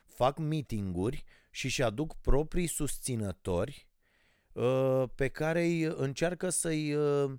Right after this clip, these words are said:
uh, radicalizeze cumva. Adică ce e acolo pe scenă, te uiți la, la idioții ăștia care vorbesc, uh, și nu, nu m-aș vrea să fac diferență. Deci de la toate partidele.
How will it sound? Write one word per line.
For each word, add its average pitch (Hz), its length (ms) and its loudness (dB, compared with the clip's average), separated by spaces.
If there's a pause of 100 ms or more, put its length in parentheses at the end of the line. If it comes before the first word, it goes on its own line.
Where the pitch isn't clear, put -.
(340)
uh, 127 400 2
radicalizeze 127 1000 2
cumva. 104 440 0
Adică 95 320 -2
ce - 180 -4
e 151 60 2
acolo 151 300 -2
pe 120 140 -4
scenă, 127 340 -4
te - 160 -4
uiți 131 220 -2
la, 131 220 0 (320)
la 107 140 2
idioții 107 460 0
ăștia 139 200 0
care 123 240 0
vorbesc, 92 760 -2 (280)
uh, 107 280 -2
și 113 260 -4
nu, 120 420 -2
nu 143 200 -4
m-aș 139 320 -4
vrea 120 140 0
să - 120 -6
fac 117 160 -2
diferență. 101 560 -4
Deci 95 180 -4
de 107 120 -4
la 120 100 -2
toate 147 340 -2
partidele. 127 560 -4